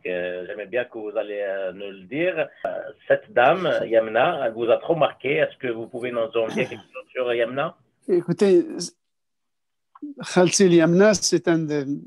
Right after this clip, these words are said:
Speaker 2: mes plus vieux souvenirs. Euh, elle avait apporté à manger à un de mes oncles qui était berger.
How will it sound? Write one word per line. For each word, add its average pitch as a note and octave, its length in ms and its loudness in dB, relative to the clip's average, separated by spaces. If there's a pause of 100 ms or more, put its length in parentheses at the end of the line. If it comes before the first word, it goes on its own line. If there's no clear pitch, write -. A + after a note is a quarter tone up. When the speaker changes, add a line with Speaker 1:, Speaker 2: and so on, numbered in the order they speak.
(460)
Speaker 2:
mes D#3 120 4
plus - 360 2
vieux F#3 240 2
souvenirs. D#3 840 4 (1800)
Euh, C#3 840 0 (560)
elle D#3 180 0
avait D#3 220 2
apporté E3 680 -2
à D3+ 120 -2
manger D3+ 760 -4 (180)
à D3+ 160 -2
un E3 100 2
de D#3+ 140 0
mes D#3 320 0
oncles F3 380 -2
qui - 140 -4
était C#3+ 260 0
berger. C3 560 0